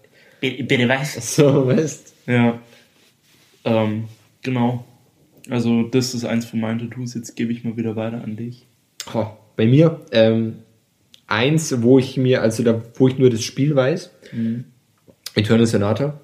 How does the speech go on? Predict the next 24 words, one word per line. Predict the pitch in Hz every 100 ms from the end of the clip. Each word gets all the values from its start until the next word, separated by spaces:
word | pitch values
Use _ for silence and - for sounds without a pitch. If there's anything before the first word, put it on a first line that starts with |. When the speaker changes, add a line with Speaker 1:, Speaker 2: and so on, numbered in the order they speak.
| _ _ - -
Speaker 2:
Das | 110 117 -
Spiel, | - 127 123
was | 113 120
mir | 117
Speaker 1:
Mhm. | 110
Speaker 2:
gelehrt | 110 120 120
hat, | 113 107 - - - _ _ _ _
was, | - 113 117 - - - _ - - - - - _ - - -
Eternal | 151 135 - 143 135 139 151 160
Sonata | - 127 127 139
ist | 131 120
einfach, | 123 120 127 117 - -
es | - 120 113
ist | 117 -
für | 127
mich | 135 135
unbeschreiblich, | 139 127 120 117 110 110
muss | 110 107
ich | 113
ganz | 104 98
ehrlich | 98 98
zugeben. | - 104 98 101
Speaker 1:
Versteh | 104 110 - 107
ich. | 120 123